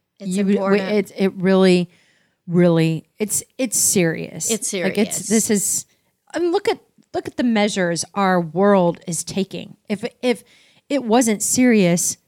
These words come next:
Speaker 2: this would not be happening.
Speaker 1: No.
Speaker 2: It's serious.
Speaker 1: It's serious.
Speaker 2: When, when hundreds of people are dying every s-, thousands of people now are dying every day. Like,
Speaker 1: Well, and I think that with the, I think that with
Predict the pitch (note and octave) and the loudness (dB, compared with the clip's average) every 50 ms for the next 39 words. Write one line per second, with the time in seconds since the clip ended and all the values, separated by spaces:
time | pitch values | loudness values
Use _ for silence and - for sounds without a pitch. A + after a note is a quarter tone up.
0 | _ _ - F3+ D#3+ G#3+ A3+ G#3+ - G3+ G#3+ F#3+ G3 F#3+ F3+ E3+ - F3+ E3 E3 | _ _ -16 -8 -2 -2 0 0 2 2 2 2 2 -2 -2 -2 -4 -4 -4 -2
1 | E3 E3 F#3+ - E3 D#3+ D#3+ F#3+ G3+ G3 F#3 B3+ - - - - - - C#4 C#4 | -2 -2 -2 -4 -6 -10 -10 -8 -6 -2 0 0 0 0 -2 -2 0 2 0 0
2 | D4 D#4+ A3 D#3 - - C#3 - - - A#3 A#3 A3+ - - - - G3 F3+ F3+ | 0 0 -2 -2 -4 -6 -8 -6 -4 -4 -4 -4 -4 -6 -10 -8 -8 -8 -8 -8
3 | - - A#2 A3 A#3+ A3 - - - - C4 G#3+ B3 B3 B3 A3+ G3+ - _ _ | -8 -4 0 2 2 2 0 -4 -14 -10 -4 0 2 2 2 2 0 -4 _ _
4 | _ _ _ _ _ _ - - - C4+ D4 C#4 B3+ C4+ B3+ G#3+ F#3+ G#3+ F#3+ - | _ _ _ _ _ _ -16 -6 -2 0 0 2 4 2 2 2 0 -2 -4 -4
5 | - - A3+ G3+ - G3 F#3+ F3 D#3+ D#3+ D#3+ F3 E3 F3+ F3+ E3 D#3 D3 D#3 D#3+ | -4 -4 -4 -2 0 0 2 2 2 0 0 -2 -2 0 -2 -2 -2 -4 -6 -10
6 | D#3+ - _ _ _ - G#3 A3 G#3 F#3 E3 E3+ F3+ F3+ F3 D#3+ E3 - - - | -12 -14 _ _ _ -4 -2 -2 -2 -2 -4 -4 -2 -2 -2 -4 -6 -8 -8 -10
7 | _ _ _ _ _ - A3 A3+ D4+ F#4 E4+ E3+ F3 F3+ D3+ D#3+ - - D3+ - | _ _ _ _ _ -4 0 2 2 2 2 0 -4 -6 -6 -8 -8 -10 -12 -8
8 | D#3+ D#3 - E3 F3 F3+ F3 F3+ E3 D#3 D#3 D3 D#3+ E3 D3+ D3+ D#3 D#3 E3+ F3 | -8 -10 -8 -6 -4 -4 -2 -2 -2 -2 -4 -6 -8 -8 -8 -10 -10 -12 -12 -12
9 | D#3+ D#3 D#3+ D#3 D#3 E3 E3+ F3 - F3+ F#3 - G3 G3 F#3+ - _ _ _ _ | -10 -8 -8 -8 -8 -8 -8 -8 -8 -10 -6 -2 -2 -2 -2 -4 _ _ _ _
10 | _ - - E4+ E4 E4 D#4+ - E4+ E4+ E4 E4+ G4 G4+ G4+ - A#4+ A4+ G4+ G4+ | _ -6 -2 2 2 2 2 0 -2 -4 -4 -4 -4 -6 -8 -8 -8 -8 -8 -8
11 | - D4+ D4 C#4 - - A#3+ C4+ C4+ C4+ B3+ C4 - - A3+ B3+ A#3+ A3+ A3+ A3 | -6 -4 -4 -4 -4 -6 -4 -2 -2 -2 -2 -6 -12 -8 -6 -6 -4 -4 -6 -8
12 | A3 - - - C#4 D4 D4 - G4 G#4+ G#4+ G#4 - F#4+ A#3+ G3+ - G#3+ A3+ A3+ | -10 -12 -12 -12 -12 -12 -10 -8 -8 -8 -8 -10 -10 -10 -10 -10 -10 -10 -8 -6
13 | A3+ G#3+ G3+ G#3 _ | -6 -8 -8 _ _